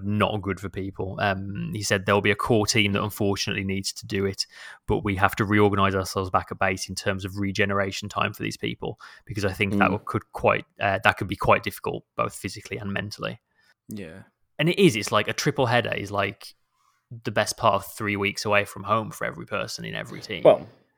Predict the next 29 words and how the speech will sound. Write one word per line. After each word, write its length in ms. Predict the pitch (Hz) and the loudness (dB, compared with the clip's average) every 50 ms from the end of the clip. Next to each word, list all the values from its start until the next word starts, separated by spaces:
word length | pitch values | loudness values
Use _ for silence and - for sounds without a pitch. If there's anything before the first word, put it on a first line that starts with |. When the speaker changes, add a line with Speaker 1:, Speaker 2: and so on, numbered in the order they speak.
| _ - | _ 2
Speaker 2:
that's 140 | 147 123 - | 2 4 4
Speaker 3:
Yeah. 60 | - | 4
Speaker 2:
minimum, 440 | 107 110 127 147 123 101 95 92 101 117 | 6 6 6 6 6 4 0 0 2 2
isn't 200 | 113 107 110 98 | 2 2 0 -4
it? 140 | 95 73 - | -4 -4 -2
You 100 | 92 107 | 2 4
Speaker 1:
Yeah. 80 | 120 113 | 4 6
Speaker 2:
gotta 120 | 104 104 | 4 4
think 280 | - 123 113 101 101 - | 0 0 0 0 -2 -2
about, 360 | - - 110 107 107 101 - | 0 2 4 6 6 6 4
like, 420 | 90 101 98 95 82 - - - - - _ _ - - - - - _ _ _ _ - | 4 4 4 2 0 -2 -6 -14 -16 -20 _ _ -20 -20 -20 -20 -20 _ _ _ _ 0
I 40 | 120 | 2
mean, 240 | 117 110 104 107 - | 6 6 6 6 4
it's, 320 | - 110 104 - - - - - - - | 2 0 0 -2 -6 -12 -14 -16 -8 -4
it's, 340 | - 120 - - - - - - _ _ _ - - - - - - - _ _ _ _ _ _ _ - | -4 -2 -2 -4 -10 -12 -12 -14 _ _ _ -14 -14 -12 -12 -14 -16 -20 _ _ _ _ _ _ _ -2
it's 220 | - 120 110 - | -2 -2 0 6
Wednesday 460 | 139 135 139 147 143 135 131 139 131 127 | 10 10 10 10 10 6 6 6 6 6
to 360 | 131 - 123 120 117 110 110 - - _ _ _ _ _ _ - | 6 8 8 10 10 10 8 6 -2 _ _ _ _ _ _ -10
Sunday, 800 | - - - 107 117 117 110 101 98 90 90 92 92 92 101 - - _ _ _ _ _ _ _ - | -2 6 8 8 8 8 6 4 4 4 4 4 2 0 -2 -6 -14 _ _ _ _ _ _ _ -20
full 440 | - - - 127 117 113 104 98 98 | -4 6 10 12 12 12 12 12 10
on, 180 | 82 90 92 - _ _ _ _ _ _ _ _ | 8 4 2 -6 _ _ _ _ _ _ _ _
because 280 | - 104 - 110 104 - | -4 -2 0 0 2 8
they 140 | 110 107 104 | 8 10 10
are 280 | 104 101 90 85 92 | 10 8 8 6 2
from 300 | 98 - - 101 98 98 | 2 2 0 0 2 0
Speaker 1:
Hmm. 180 | 147 113 90 92 95 - - | -2 -2 -4 -6 -8 -4 -2
Speaker 2:
Wednesday. 500 | 104 104 98 101 104 - 95 92 90 - - - - - - - - | 0 0 0 -2 -2 0 0 0 0 -2 -6 -14 -20 -20 -16 0 4
But 120 | 113 113 | 6 10
then 400 | 113 110 107 107 107 104 101 101 | 10 10 10 10 8 4 2 0